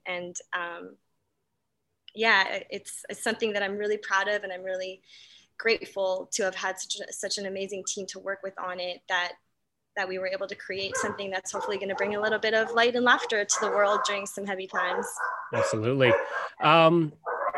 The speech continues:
Speaker 2: now you said, uh, you made Flimsy in isolation. So was it kind of easier to focus on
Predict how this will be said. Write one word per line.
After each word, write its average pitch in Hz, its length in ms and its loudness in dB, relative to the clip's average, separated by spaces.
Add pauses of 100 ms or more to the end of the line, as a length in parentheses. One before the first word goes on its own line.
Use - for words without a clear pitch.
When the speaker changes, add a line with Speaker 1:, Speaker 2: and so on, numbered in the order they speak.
(120)
Speaker 2:
now 156 80 6
you 160 100 6
said, 190 300 6 (140)
uh, 156 80 8
you 143 140 6
made 143 200 6
Flimsy 139 540 4
in 123 60 4
isolation. 117 800 2 (440)
So 170 140 6
was 170 200 4
it 170 60 -2
kind 240 160 4
of 185 100 4
easier 185 380 8
to 151 80 4
focus 147 540 6
on 139 440 4